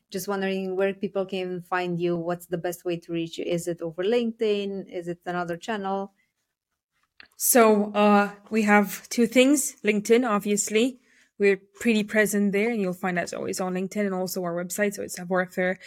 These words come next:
Speaker 2: with an E, dot com. So that's, uh, that's kind of the best way to reach us. And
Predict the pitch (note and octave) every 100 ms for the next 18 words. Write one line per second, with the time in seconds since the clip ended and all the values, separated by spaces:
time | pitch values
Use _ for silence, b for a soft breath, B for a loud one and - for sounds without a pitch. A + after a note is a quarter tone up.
0 | B B B B - G#3 A#3+ D#4+ E4 E4
1 | A#3+ G3+ G3 A3+ B3 D#4 D#4+ B - -
2 | F#3+ F#3 F#3+ F#3 F#3+ F#3+ F#3 - - F#3
3 | F3+ F3+ F3+ F#3 F#3 F3+ E3+ F3+ F#3 F#3
4 | F#3 G#3 A3 A#3+ A#3+ - F#3+ F#3